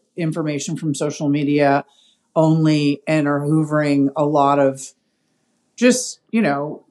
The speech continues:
poison, misinformation, disinformation. And they're not checking their facts, and they actually are not gonna hear, they're, they're not gonna have, have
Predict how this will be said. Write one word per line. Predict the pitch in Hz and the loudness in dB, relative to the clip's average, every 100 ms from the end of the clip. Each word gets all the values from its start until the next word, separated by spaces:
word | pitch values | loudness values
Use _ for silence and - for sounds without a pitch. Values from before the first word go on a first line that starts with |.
| _ - - 202 | _ -20 -20 -14
poison, | - 165 151 156 147 147 147 - | -2 0 0 -2 -2 -2 -6 -4
misinformation, | 147 143 147 160 147 139 156 | -4 -2 -4 -2 -2 -2 -2
disinformation. | 147 147 147 147 139 143 135 139 135 135 _ _ _ _ _ _ _ _ _ _ _ _ 202 | -4 -4 -4 -2 0 0 -2 -4 -4 -6 _ _ _ _ _ _ _ _ _ _ _ _ 2
And | 190 185 208 | 4 4 6
they're | 208 | 6
not | 208 226 226 | 8 6 2
checking | - 190 175 170 | -2 -6 -4 -6
their | 156 147 | -6 -8
facts, | - 151 147 147 - | -8 -8 -8 -10 -8
and | 151 | -6
they | |
actually | 151 151 - 160 | -6 -8 -8 -6
are | 143 | -4
not | 147 156 180 | -2 -4 -6
gonna | 170 | -8
hear, | 160 - 139 139 139 139 139 _ _ _ _ _ _ _ _ _ _ _ | -8 -6 -4 -2 -4 -4 -10 _ _ _ _ _ _ _ _ _ _ _
they're, | 214 175 - | -6 -6 -2
they're | 196 | 0
not | 196 202 208 | 2 2 0
gonna | 185 170 156 156 | -2 -2 -4 -6
have, | 165 147 - _ | -4 -4 -8 _
have | 151 160 | -4 -2